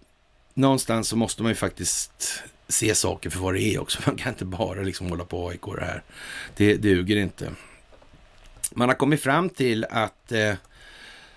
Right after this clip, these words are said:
ja, Attendos brist på känsla är hisnande. Jaha, det kan man ju säga. Och ännu mer hisnande är det när den här V D:n då dagen efter då säger: "Nej, jag var för girig.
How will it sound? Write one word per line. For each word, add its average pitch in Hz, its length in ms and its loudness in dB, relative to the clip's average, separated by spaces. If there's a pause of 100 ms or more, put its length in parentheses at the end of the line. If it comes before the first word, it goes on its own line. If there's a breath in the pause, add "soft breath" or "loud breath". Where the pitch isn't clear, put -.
(420 loud breath)
ja, 120 360 4
Attendos 139 480 2
brist 120 300 0
på 107 320 2
känsla 127 640 0
är - 140 -2
hisnande. 139 840 2 (160)
Jaha, 147 540 0 (160)
det 131 340 2
kan 131 180 -2
man 127 140 2
ju 120 260 2
säga. 98 480 0 (180)
Och - 480 2
ännu 135 260 4
mer 160 160 6
hisnande 123 500 4
är 117 100 6
det 110 60 2
när 110 100 0
den 104 80 0
här 107 160 2
V 104 260 4
D:n 160 220 4
då 113 140 4
dagen 101 220 0
efter 98 300 -2
då 101 100 0
säger: 101 320 0
"Nej, 143 460 4
jag 143 200 4
var 143 60 0
för 143 140 -4
girig. 139 580 2